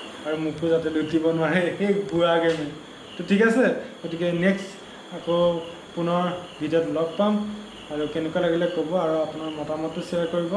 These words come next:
আৰু যদি কোনোবা নতুনকৈ আহিছে, প্লিজ ছাপোৰ্ট কৰক।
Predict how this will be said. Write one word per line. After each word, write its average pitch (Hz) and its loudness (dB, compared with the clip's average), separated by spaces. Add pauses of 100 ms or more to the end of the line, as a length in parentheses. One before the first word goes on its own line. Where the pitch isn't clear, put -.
(440)
আৰু 156 0
যদি 175 2
কোনোবা 214 6
নতুনকৈ 190 4
আহিছে, 190 2 (400)
প্লিজ 185 0
ছাপোৰ্ট 160 -2
কৰক। 147 -4